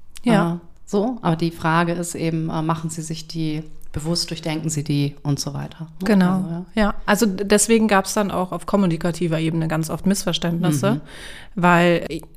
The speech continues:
Speaker 1: da gar keine gemeinsame Basis dafür da war, das nachzuvollziehen können, was ich jetzt vielleicht meine.
Speaker 2: Mhm.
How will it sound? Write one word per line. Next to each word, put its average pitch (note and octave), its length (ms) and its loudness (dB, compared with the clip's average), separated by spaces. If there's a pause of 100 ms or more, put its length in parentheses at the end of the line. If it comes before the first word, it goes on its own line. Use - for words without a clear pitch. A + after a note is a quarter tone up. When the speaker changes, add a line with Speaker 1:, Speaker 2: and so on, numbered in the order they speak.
(120)
Speaker 1:
da E3+ 360 -4
gar F3+ 160 0
keine F#3+ 380 0
gemeinsame F#3 480 2
Basis G3+ 440 0 (600)
dafür F#3 340 2
da D#3+ 200 2
war, F3+ 340 2
das - 200 -4
nachzuvollziehen F#3 800 2
können, E3+ 300 0
was E3 160 -2
ich - 140 -8
jetzt F3+ 160 -4
vielleicht F3+ 300 -2
meine. D#3 520 2
Speaker 2:
Mhm. E3 40 -10